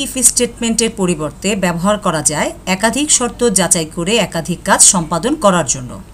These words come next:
তার মানে ভিন্ন ভিন্ন শর্ত দিয়ে ভিন্ন ভিন্ন কাজ সম্পাদন করার জন্যই প্রোগ্রামে else if স্টেটমেন্টকে ব্যবহার করা হয়। প্রোগ্রামে যদি একাধিক condition যাচাই করতে হয়, তাহলে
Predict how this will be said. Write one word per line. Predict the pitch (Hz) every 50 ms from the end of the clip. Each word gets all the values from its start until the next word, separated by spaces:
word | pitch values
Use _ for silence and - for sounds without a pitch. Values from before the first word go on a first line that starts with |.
| - - - - - - - - -
তার | 226 226 247
মানে | 277 339 311 202 170 175 190 - - - - - - - - 180
ভিন্ন | 185 233 247 262 285 349
ভিন্ন | 320 302 320 320 320 330 320
শর্ত | 302 - - 233 226 226 - 240
দিয়ে | 214 151 156 139 135 135 143 - 151
ভিন্ন | 190 214 226 240 240
ভিন্ন | 196 220 233 233 233 226 226 -
কাজ | 220 185 139 143 143 - - - - - - -
সম্পাদন | - - 214 208 202 208 214 196 214 208 202
করার | 196 202 190 196 190 175
জন্যই | 190 - 196 202 240 277 240 185 165 -
প্রোগ্রামে | - 175 160 156 185 180 180 180 170 165 - - - 214
else | 240 254 254 - 285
if | 277 - - 190 -
স্টেটমেন্টকে | - 196 185 - - - 175 175 175 - 233 240
ব্যবহার | 180 160 147 143 160 151 175 220 285 302
করা | - 233 226 208 180 156 131
হয়। | 131 - - - - - - - - - - - - - - - - - - - - - -
প্রোগ্রামে | 254 277 262 262 339 339 349 339
যদি | 330 330 330 320 320 320 254 - - -
একাধিক | - 214 220 202 262 277 - - 277
condition | 269 254 254 254 - 277 262
যাচাই | 240 - 196 190 - 220 226 -
করতে | 208 190 - 190 175 147
হয়, | 147 139 151 175 190 -
তাহলে | 202 190 180 208 214 185